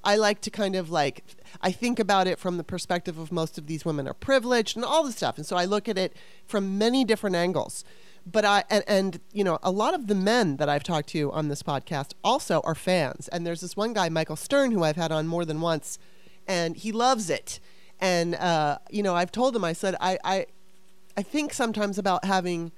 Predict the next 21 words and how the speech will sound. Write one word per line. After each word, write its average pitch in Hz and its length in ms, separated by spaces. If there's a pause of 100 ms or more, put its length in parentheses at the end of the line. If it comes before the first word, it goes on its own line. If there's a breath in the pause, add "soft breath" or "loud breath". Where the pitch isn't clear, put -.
a 180 60
show 165 680 (320 soft breath)
where 220 120
we 233 140
could 233 140
just 247 160
talk 226 200
about 208 360
the 190 60
housewives." 160 840 (580 soft breath)
But 277 220
I 277 240
would, 262 300
I 254 100
mean, 262 220 (680)
I 320 160
can 339 180
handle 240 360
the 175 100
maga 165 380
hate. 135 280